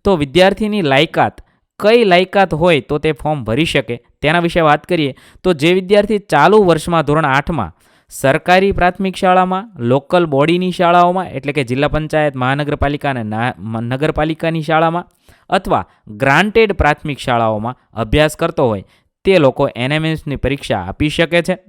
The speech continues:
જનરલ કેટેગરી તથા ઓ બી સી કેટેગરીના વિદ્યાર્થીઓએ ધોરણ સાતમાં ઓછામાં ઓછા પંચાવન ટકા મેળવેલા હોવા જોઈએ,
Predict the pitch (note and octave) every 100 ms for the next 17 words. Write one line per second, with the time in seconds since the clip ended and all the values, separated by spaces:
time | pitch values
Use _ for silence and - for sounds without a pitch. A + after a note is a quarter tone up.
0 | _ _ _ _ _ - C#3 D3+ F#3+ G#3
1 | G3+ G3+ G3 G3+ G3+ G3 F#3 - E3+ F#3
2 | F#3 F#3 F3+ F3+ F3+ F#3 F3+ E3 D#3+ F3+
3 | F3+ F#3+ F#3 D3+ D3 D#3+ D3+ D3+ D#3+ E3
4 | E3 - D3 F3 - G3 F#3+ F3 F3 E3+
5 | D3+ D#3+ E3+ E3 D#3+ D#3+ D3+ A2+ A2 B2+
6 | D#3+ E3 D3+ D3+ D#3+ D#3 D#3+ D#3+